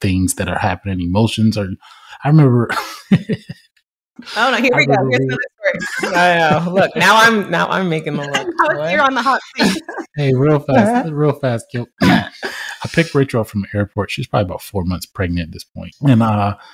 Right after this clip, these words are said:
Speaker 1: I picked her up and she just instantly, like, I just read the, read the energy. Like, she did not wanna be talked to. And I'm, "Okay, you know, I like to talk, but you don't wanna talk right now? No problem." We get in the car. We drive for about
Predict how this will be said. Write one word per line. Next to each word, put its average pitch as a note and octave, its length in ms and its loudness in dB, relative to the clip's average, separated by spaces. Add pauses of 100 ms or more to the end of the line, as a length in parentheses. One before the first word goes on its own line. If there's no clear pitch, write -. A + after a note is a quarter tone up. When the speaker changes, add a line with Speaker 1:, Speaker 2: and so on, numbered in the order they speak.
(280)
Speaker 1:
I - 60 -20
picked F3+ 200 0
her D3 140 2
up C#3 140 0
and G#2 100 -4
she B2 120 -4
just G#2 440 -6
instantly, G#2 460 2
like, F2 160 -4
I F#2 80 -4
just F#2+ 180 -8
read F#2+ 280 0
the, F2 280 -12 (140)
read G2+ 200 -2
the F2+ 100 -10
energy. E2+ 320 -4
Like, D#2 160 -8
she A2+ 80 0
did G2 100 0
not F2+ 140 0
wanna F2 120 -2
be E2+ 100 -6
talked - 300 -10
to. F2+ 60 -10
And F2 160 -2
I'm, E3+ 160 4 (140)
"Okay, G#3 200 -2
you G#3+ 140 -4
know, G3 240 0 (180)
I A2 100 2
like E3+ 180 -2
to D3 80 -14
talk, F3+ 280 -4
but C3+ 100 -2
you B2 100 2
don't F3 340 4
wanna E3+ 180 0
talk D#3+ 160 -4
right E3 160 0
now? D#3+ 160 0
No C3 140 4
problem." - 420 -4 (640)
We A#2+ 80 0
get C#3 60 6
in C#3 80 4
the C3 80 2
car. A#2 260 2
We G#2 100 0
drive A2+ 280 0
for A2+ 60 -8
about G2+ 240 -2